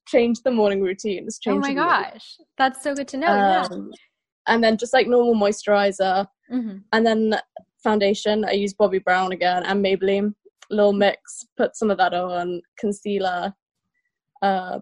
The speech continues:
Speaker 1: bit of mascara, and, like, that's normally, I would just leave it there
Speaker 2: Mm-hmm.
Speaker 1: for, like, a day or two. And I always spray rose water.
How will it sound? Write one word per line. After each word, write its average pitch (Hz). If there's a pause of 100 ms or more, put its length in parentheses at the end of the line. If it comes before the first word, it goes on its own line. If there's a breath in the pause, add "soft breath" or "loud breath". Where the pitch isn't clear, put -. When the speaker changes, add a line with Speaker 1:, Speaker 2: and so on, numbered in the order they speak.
Speaker 1:
bit 320
of 277
mascara, 202
and, 240
like, 202
that's 226
normally, 262
I 190
would 196
just 208
leave 190
it 170
there 190 (300)
Speaker 2:
Mm-hmm. 247
Speaker 1:
for, 208
like, -
a 190
day 196
or 196
two. 190 (280)
And 220
I 208
always 214
spray 190
rose 208
water. -